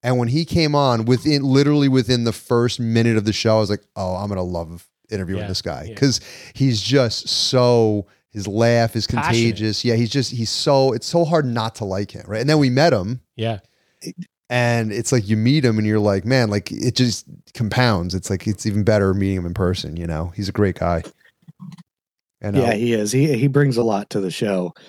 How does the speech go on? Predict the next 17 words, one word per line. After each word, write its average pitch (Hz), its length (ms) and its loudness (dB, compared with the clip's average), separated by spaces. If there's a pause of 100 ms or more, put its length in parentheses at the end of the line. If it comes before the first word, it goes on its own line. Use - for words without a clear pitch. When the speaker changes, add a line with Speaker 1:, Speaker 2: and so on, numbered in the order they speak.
Speaker 1:
Yeah. 82 160 -14 (160)
Speaker 3:
Uh, 87 180 -8 (140)
we, 107 160 -2
Speaker 1:
I, 131 220 0 (320)
I 175 80 4
said 135 140 0
Speaker 3:
you 123 40 4
know, 123 160 2
Speaker 1:
to - 60 -
him, 117 60 2
Speaker 3:
I'm 135 140 4
not, 131 160 0
I'm 131 180 0
not 120 220 0 (160)
near 139 320 4
as 127 140 2
enthusiastic 113 1040 -2